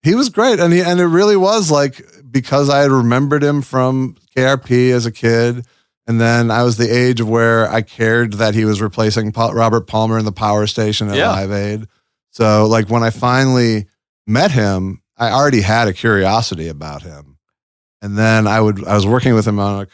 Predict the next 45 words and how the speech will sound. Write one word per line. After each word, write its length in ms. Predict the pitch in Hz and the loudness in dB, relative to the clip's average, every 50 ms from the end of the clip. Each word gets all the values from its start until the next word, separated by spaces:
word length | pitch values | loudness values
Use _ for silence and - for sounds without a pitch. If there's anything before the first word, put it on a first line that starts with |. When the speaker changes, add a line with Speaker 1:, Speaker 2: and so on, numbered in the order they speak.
| _ - | _ -14
Speaker 1:
a, 40 | |
on 80 | 101 98 | -10 -10
a 60 | 101 | -10
couple 260 | - - 269 240 - | -6 -6 -4 -2 0
of 80 | 113 98 | -2 0
shows, 240 | - 92 82 82 82 | 0 0 -2 -2 -2
actually, 320 | 87 - 101 - 98 95 | -4 -4 -4 -6 -6 -8
in, 140 | 90 92 95 | -8 -10 -12
in 240 | - 101 98 95 90 _ _ _ | -16 -20 -20 -20 -20 _ _ _
consecutive 480 | 104 98 - 131 135 - 135 113 104 104 | -10 -8 -6 -6 -4 -2 0 0 2 2
years. 260 | 117 123 113 98 85 | 4 4 4 2 2
He 80 | 98 | -2
guest 240 | 87 80 107 104 - | -2 -2 -2 -4 -4
starred 240 | - - 107 101 95 | -4 -2 -2 -2 0
one 160 | 95 98 98 101 | 0 -2 -2 -2
year, 220 | 98 98 98 95 | -4 -4 -4 -4
and 140 | 92 90 92 | -6 -6 -6
then 100 | 92 90 | -8 -6
he 100 | 92 98 | -6 -6
was 140 | 98 87 92 | -8 -8 -10
in 80 | 92 | -14
the 80 | 85 82 | -18 -18
cast 320 | - - 101 104 113 - | -16 -16 -14 -14 -14 -16
the 60 | 95 | -18
second 340 | 92 - 107 107 - 101 98 | -14 -12 -12 -10 -10 -12 -14
year, 140 | 82 87 85 | -14 -16 -16
replacing 440 | 85 87 82 - 95 92 - 90 85 | -16 -18 -18 -16 -16 -16 -14 -16 -16
Johnny 280 | - 90 90 90 80 | -16 -16 -16 -16 -18
Rotten, 460 | 71 76 101 117 101 - 76 73 85 - _ _ _ _ _ _ _ _ _ _ _ _ | -16 -8 -8 -8 -6 -6 -10 -16 -16 -20 _ _ _ _ _ _ _ _ _ _ _ _
uh, 380 | 82 82 80 78 78 82 87 85 - _ _ _ | -18 -16 -16 -16 -16 -18 -20 -20 -20 _ _ _
which 180 | _ 90 85 - | _ -20 -20 -20
is 120 | 85 85 | -20 -20
true 260 | - - - 90 90 87 | -20 -14 -10 -8 -8 -6
to 140 | 85 82 | -8 -8
his, 340 | 80 85 82 82 82 76 80 | -10 -10 -10 -12 -12 -14 -14
uh, 220 | 80 80 80 80 78 _ _ _ _ _ _ | -16 -16 -18 -20 -20 _ _ _ _ _ _
his, 340 | - 92 85 80 80 78 82 | -16 -14 -14 -14 -14 -16 -18
uh, 140 | 80 80 87 85 _ | -18 -20 -20 -20 _
pattern 360 | - - 95 90 90 87 80 | -6 -4 -4 -2 -2 -4 -4
in 100 | 85 85 | -6 -6
life 320 | 80 80 82 90 95 90 - | -8 -8 -8 -8 -10 -12 -14
of 140 | 85 73 | -18 -18
replacing 420 | 87 85 - - 90 82 - 87 82 | -18 -18 -14 -14 -14 -14 -14 -14 -16
rock 240 | 85 78 85 90 - | -16 -16 -16 -18 -20
stars. 420 | - 82 80 80 82 85 85 | -20 -20 -20 -20 -20 -20 -20